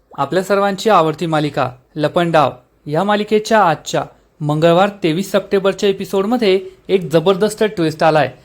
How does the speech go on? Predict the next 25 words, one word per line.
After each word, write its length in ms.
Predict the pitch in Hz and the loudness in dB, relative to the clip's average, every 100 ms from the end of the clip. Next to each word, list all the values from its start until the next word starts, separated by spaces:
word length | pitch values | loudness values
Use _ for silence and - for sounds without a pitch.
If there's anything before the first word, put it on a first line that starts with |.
| _ _ - | _ _ -4
कान्हाने 420 | 147 147 165 190 | -2 0 -2 -2
सरकारला 480 | - 165 160 156 165 | -2 -2 2 2 2
फसवून 460 | 196 214 202 185 202 - _ | 0 0 0 0 -2 -14 _
चक्क 300 | - 233 - 190 214 - - - | 0 0 2 2 0 -8 -8 -6
सखीच्या 400 | 180 208 - 214 | -4 -4 0 2
ड्रायव्हरची 480 | 180 165 175 175 | 4 2 2 0
नोकरी 320 | 220 180 196 202 | -2 -2 -2 -2
मिळवलीये. 540 | 170 165 156 160 131 - - - | 0 0 0 0 -2 -4 -18 -2
मग 220 | 220 208 214 - - | 0 0 -2 -18 -2
हा 120 | 208 | -2
ट्विस्ट 320 | 214 220 226 | 0 -4 -6
नेमका 280 | 220 208 226 | -6 -2 2
आला 220 | 202 175 170 | 2 2 0
तरी 120 | 175 | 0
कसा, 300 | 165 160 156 - - _ | -2 -2 -2 -4 -10 _
हे 100 | 175 | -6
जाणून 320 | 165 147 151 160 | -2 -2 -2 -4
घेण्यासाठी 560 | 165 170 233 233 202 226 - - | -4 -2 -2 -2 -4 -8 -18 -6
हा 120 | 202 | 0
व्हिडिओ 280 | 208 214 226 | 0 2 2
शेवटपर्यंत 680 | 226 185 190 202 208 208 208 | 2 0 0 0 -2 -2 0
नक्की 320 | 208 170 175 | 0 -2 -4
पहा. 340 | 165 151 165 - - _ _ _ - | -4 0 0 0 -6 _ _ _ -4
सखीच्या 380 | 180 180 175 190 | -2 -2 0 0
लग्नासाठी 720 | 165 151 151 214 214 196 202 | 2 -2 0 0 0 -6 -8